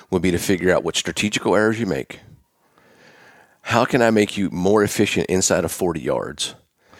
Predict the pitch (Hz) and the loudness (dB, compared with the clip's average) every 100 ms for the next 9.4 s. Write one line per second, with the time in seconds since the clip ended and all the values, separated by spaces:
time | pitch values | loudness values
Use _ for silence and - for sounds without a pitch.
0 | - - - 92 82 90 87 82 - 73 | -20 -18 -2 0 2 2 2 0 -4 -8
1 | - - - - - _ _ _ - - | -8 -12 -10 -12 -14 _ _ _ -20 -14
2 | - - 107 156 139 82 101 101 98 87 | -4 2 2 4 0 0 -2 -2 0 -2
3 | 87 - - - 120 107 92 113 98 107 | -2 -8 -20 -2 0 2 2 2 4 2
4 | 76 87 92 107 - 85 - _ - _ | 0 0 2 2 2 -2 -4 _ -20 _
5 | _ _ - 98 82 80 76 - 85 - | _ _ 2 2 2 2 0 2 -2 0
6 | 90 78 76 78 78 73 58 - - - | 0 0 -2 -4 -4 -6 -8 -12 -14 -16
7 | _ - - - - 87 87 - _ _ | _ -20 -20 -16 -6 0 0 -2 _ _
8 | _ 92 95 120 135 123 120 113 - 95 | _ 2 4 4 4 4 6 4 2 -2
9 | 78 53 50 - | -2 -2 -4 -10